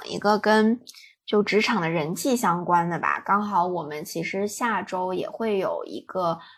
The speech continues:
关于职场情商课的一个火箭班的，啊，就是一个，一，新一期的火箭班，我们就想讲一讲这个其实怎么聊都聊无法穷尽的这个话题，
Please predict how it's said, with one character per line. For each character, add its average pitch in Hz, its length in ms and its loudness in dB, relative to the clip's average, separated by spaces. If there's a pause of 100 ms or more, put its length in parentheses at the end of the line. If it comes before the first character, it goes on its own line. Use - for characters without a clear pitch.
关 190 340 0
于 165 180 2
职 165 200 -6
场 180 200 -4
情 165 240 -8
商 202 240 -4
课 220 200 -2
的 170 120 0
一 151 140 -6
个 180 300 -2
火 185 200 -8
箭 170 240 -6
班 185 240 -4
的， 156 280 -4 (180)
啊， 160 220 -6
就 - 160 -10
是 165 180 -4
一 156 140 -2
个， 170 80 -4
一， 190 200 -8
新 247 300 0
一 233 60 4
期 226 120 -2
的 175 140 0
火 - 140 -4
箭 143 200 -6
班， - 180 -4 (400)
我 185 80 -4
们 165 160 0
就 220 140 4
想 196 260 0
讲 - 240 0
一 175 80 -2
讲 170 280 0
这 180 160 -2
个 170 320 2
其 - 180 -6
实 208 100 2
怎 202 140 -2
么 160 120 2
聊 170 200 6
都 185 140 4
聊 160 340 4 (180)
无 180 140 -2
法 202 220 2
穷 - 280 -4
尽 262 220 4
的 196 100 6
这 180 140 0
个 139 80 0
话 - 300 0
题， - 340 -6